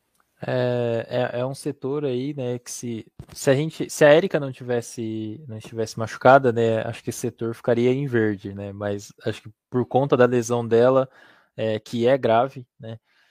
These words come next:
é, então complica ainda, porque, como você disse, né, fica três vagas pra duas jogadoras que, que são titulares, né, é, é bem diferente de,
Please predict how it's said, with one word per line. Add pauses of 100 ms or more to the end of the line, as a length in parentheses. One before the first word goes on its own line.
(260)
é, (360)
então
complica
ainda,
porque, (400)
como
você
disse,
né,
fica
três
vagas
pra (120)
duas
jogadoras
que,
que
são
titulares,
né,
é,
é
bem
diferente
de,